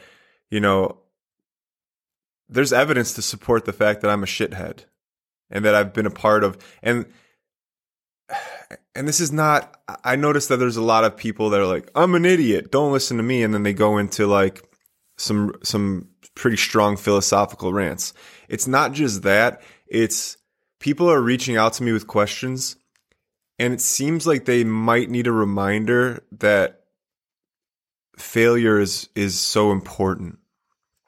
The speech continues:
Like, losing, if you will, is important. It, it keeps you hungry. It guides you in your directions, in your paths. That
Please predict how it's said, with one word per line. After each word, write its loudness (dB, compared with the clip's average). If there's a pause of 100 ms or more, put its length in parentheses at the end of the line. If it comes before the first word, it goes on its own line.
(440)
Like, 0
losing, 2 (720)
if -4
you 0
will, 0 (600)
is -2
important. 0 (1300)
It, -2
it -4
keeps -2
you 2
hungry. 0
It 0
guides 2
you 0 (680)
in -2
your 2
directions, 2
in 0
your -2
paths. -4 (520)
That -2